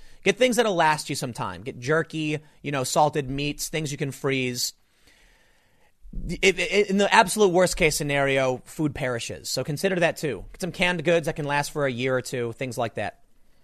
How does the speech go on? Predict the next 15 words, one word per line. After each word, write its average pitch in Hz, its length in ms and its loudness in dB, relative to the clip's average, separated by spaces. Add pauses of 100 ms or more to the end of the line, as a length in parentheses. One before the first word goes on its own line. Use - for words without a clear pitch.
And - 100 -2
I'll 139 80 2
say 196 300 2
it 196 60 0
again, 127 500 -2
and 123 100 -4
I'll 117 60 -2
wrap 123 240 2
this - 180 -6
up. 98 240 -6 (960)
If 180 120 -4
nothing 226 300 2
ends 127 140 -8
up 117 100 -10
happening, 104 460 -8